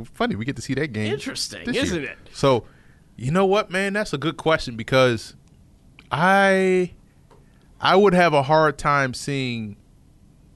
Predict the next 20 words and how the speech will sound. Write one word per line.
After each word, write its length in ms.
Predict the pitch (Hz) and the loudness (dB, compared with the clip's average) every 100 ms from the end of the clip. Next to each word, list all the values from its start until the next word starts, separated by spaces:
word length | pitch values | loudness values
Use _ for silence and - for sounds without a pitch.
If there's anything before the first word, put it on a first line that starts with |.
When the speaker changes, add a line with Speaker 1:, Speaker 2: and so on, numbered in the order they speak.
| _ _ _ _ _ _ _ _ _ - | _ _ _ _ _ _ _ _ _ -6
Speaker 1:
Columbia 580 | - 139 143 131 127 113 | -2 0 0 0 -2 -2
beating, 680 | 98 120 113 107 98 92 - _ _ _ _ _ _ _ _ _ - | -4 -4 -4 -6 -10 -14 -18 _ _ _ _ _ _ _ _ _ -8
uh, 300 | 104 98 98 | -6 -4 -6
Central 340 | - 135 120 | -6 -6 -6
Connecticut. 540 | - 110 101 101 - - - _ _ - | -8 -6 -6 -8 -16 -20 -20 _ _ -2
'Cause 200 | 180 147 | 0 2
remember, 460 | 170 269 254 85 - - _ - _ _ _ _ _ _ _ _ - - | 2 0 0 -4 -10 -20 _ -20 _ _ _ _ _ _ _ _ -20 -2
even 420 | 185 226 220 170 | 2 4 2 2
though 200 | 185 170 | 4 4
Central 300 | - 170 156 | 2 -2 -2
Connecticut 560 | 156 151 143 143 127 - - _ _ - _ _ _ _ | 0 0 0 -2 -2 -10 -20 _ _ -20 _ _ _ _
suspended 640 | - 156 147 165 185 160 131 | -6 -2 -2 0 0 0 2
their 140 | 135 | 2
quarterback 640 | - 180 175 139 131 127 - - _ _ _ _ _ _ _ - _ | 4 4 4 4 2 2 -4 -20 _ _ _ _ _ _ _ -20 _
for 160 | 151 147 | -2 -2
the 120 | 143 | 0
playoff 420 | 185 185 151 113 | 2 4 4 2
game, 320 | 107 101 98 - - | 0 -2 -4 -10 -10
Speaker 2:
Face 180 | 120 - | -10 -8
palm. 300 | 98 104 | -6 -6